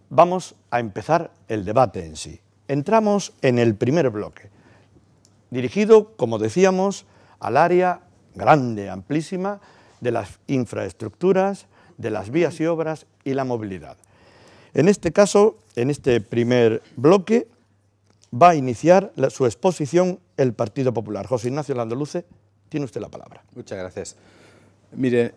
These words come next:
Speaker 2: eh, Algeciras necesita contar con un equipo preparado, con un equipo formado, con un equipo que tenga ilusión, con un equipo que además está unido, que ha demostrado madurez y capacidad,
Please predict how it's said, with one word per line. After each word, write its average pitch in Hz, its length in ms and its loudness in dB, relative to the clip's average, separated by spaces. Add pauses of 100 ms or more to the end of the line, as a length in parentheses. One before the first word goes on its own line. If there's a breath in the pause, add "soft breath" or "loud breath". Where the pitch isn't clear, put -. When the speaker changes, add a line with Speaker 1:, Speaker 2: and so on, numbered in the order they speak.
Speaker 2:
eh, 113 600 0
Algeciras 151 520 2
necesita 156 360 -2
contar 117 440 0
con 113 120 -8
un 110 100 -6
equipo 107 360 -6
preparado, 143 680 0
con 120 160 -6
un 113 60 -6
equipo 104 520 -4
formado, 135 760 0
con 113 160 -8
un 107 360 -8
equipo 127 340 -8
que 104 120 -6
tenga 131 340 0
ilusión, 131 600 -2 (500 soft breath)
con 147 180 2
un 175 300 -2
equipo 151 340 0
que 131 80 -2
además 131 420 0
está 127 260 -4
unido, 160 540 0
que 143 100 -2
ha - 20 2
demostrado 131 480 0
madurez 123 520 2
y 156 60 -4
capacidad, 107 640 0